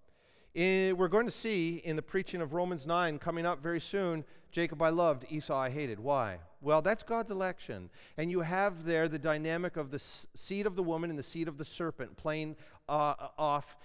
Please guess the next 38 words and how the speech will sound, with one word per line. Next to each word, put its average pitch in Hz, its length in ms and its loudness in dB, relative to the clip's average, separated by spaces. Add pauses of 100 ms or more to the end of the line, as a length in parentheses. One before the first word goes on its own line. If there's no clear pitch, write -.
(140)
i-, 151 60 -4
in, 151 420 -2
in 165 220 -4
the 160 80 -4
family 160 480 -2
of 147 240 0
the 143 80 -6
promised 160 480 -4
family. 98 380 -8 (1200)
But 156 260 0 (300)
on 160 160 -2
the 151 80 -2
human 226 360 -4
level, 123 520 -2 (880)
because 160 540 0
E-, 196 260 -6
Esau 175 460 -2
despised 147 560 -4
his 131 100 -8
birthright, 95 600 -8 (920)
he 160 100 -10
came 180 280 -2
in 165 80 -2
and 139 100 -4
he 139 80 -4
was 139 140 -6
hungry. 147 340 -6
He 127 100 -6
was 135 120 -6
a 131 40 -6
man 151 260 -4
of 123 200 -6
appetite. - 600 -8 (1300)
He 285 220 -2
wasn't 117 440 -2
going 98 280 -6
to - 120 -14
die. 87 140 -12